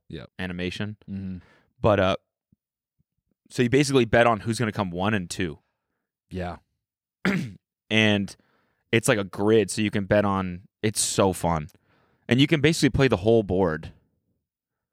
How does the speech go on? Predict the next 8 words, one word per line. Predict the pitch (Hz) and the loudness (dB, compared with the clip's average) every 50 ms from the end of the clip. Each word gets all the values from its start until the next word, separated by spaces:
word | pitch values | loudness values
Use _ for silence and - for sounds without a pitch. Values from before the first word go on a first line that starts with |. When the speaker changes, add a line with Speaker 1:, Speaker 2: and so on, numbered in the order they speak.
| _ _ _ _ _ _ _ | _ _ _ _ _ _ _
Speaker 2:
so | - - 117 | -2 0 0
that | 113 107 | 2 0
you | 104 101 101 | -2 -4 -6
never | 101 98 101 113 117 110 104 95 | -4 0 2 4 4 4 2 0
lose. | 87 90 98 95 82 78 87 127 131 151 | 2 2 2 2 2 2 2 2 0 0
<laughs> | |
Speaker 1:
Yeah, | 143 143 113 104 277 214 - - - | -2 -2 0 2 0 0 -2 -4 -4
yeah. | - 110 120 113 | -2 -2 -2 -4